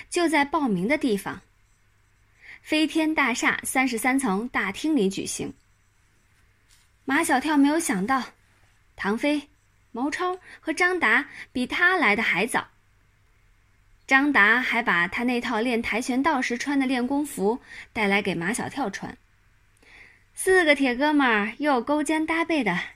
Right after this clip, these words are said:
在一起了。昨天不愉快的事情好像根本没有发生过。他们把马小跳拖进卫生间，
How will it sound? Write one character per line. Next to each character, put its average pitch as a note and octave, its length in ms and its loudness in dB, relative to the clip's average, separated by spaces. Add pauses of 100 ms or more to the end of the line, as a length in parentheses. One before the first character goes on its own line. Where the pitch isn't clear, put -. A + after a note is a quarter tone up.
在 C#4 300 0
一 F#3 180 0
起 - 220 -8
了。 - 220 -14 (1080)
昨 A3+ 160 -2
天 C#4+ 240 4
不 C#4 140 0
愉 B3+ 120 0
快 C#4+ 200 0
的 A3 100 0
事 A3+ 160 -2
情 F3 300 -4 (260)
好 - 160 -4
像 C4+ 400 0
根 F#4+ 220 2
本 G3+ 100 0
没 F3+ 140 -2
有 B3 120 -2
发 A#3+ 220 -4
生 E4+ 220 -2
过。 G#3+ 260 -2 (1600)
他 G4+ 140 0
们 G4 100 4
把 F#3+ 240 2
马 G3 180 0
小 G3+ 200 -2
跳 A3+ 240 -4
拖 D4 200 -4
进 C#4 160 0
卫 A3+ 120 0
生 B3 180 0
间， C#4 340 -2